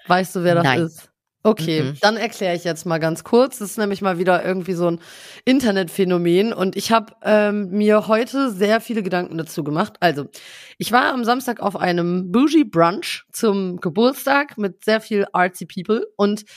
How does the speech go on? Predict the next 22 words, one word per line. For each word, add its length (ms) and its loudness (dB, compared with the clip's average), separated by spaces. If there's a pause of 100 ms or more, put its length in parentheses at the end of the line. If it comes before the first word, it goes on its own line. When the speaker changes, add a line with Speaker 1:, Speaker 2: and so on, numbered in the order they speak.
(340)
Speaker 1:
irgendwann 380 4
kam 200 -4
jemand 220 0
um 80 -4
die 160 -8
Ecke 200 -2
und 100 2
meinte, 320 0
„Ey, 180 2
kennst 260 -4
du 100 -20
Paulus 260 2
Görden?“ 380 -2
Und 100 -2
ich 80 -8
sag 160 -2
so, 140 -4
„Nee, 200 2
wer 120 2
ist 120 -4
Paulus 360 0
Görden?“ 220 0